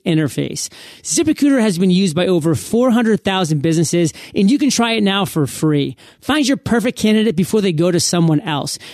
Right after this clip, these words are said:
Just visit ziprecruiter dot com slash fire to get started. That's ziprecruiter dot com slash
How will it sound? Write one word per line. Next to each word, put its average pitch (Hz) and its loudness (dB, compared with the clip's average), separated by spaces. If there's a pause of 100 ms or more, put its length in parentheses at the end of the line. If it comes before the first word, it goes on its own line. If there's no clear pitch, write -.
Just 202 -2
visit 254 0 (100)
ziprecruiter 233 0
dot 185 -4
com 180 0
slash 170 -4
fire 165 -2
to - -4
get 139 -4
started. 139 -4 (280)
That's 185 -4
ziprecruiter 240 0
dot 180 -4
com 175 0
slash 156 -4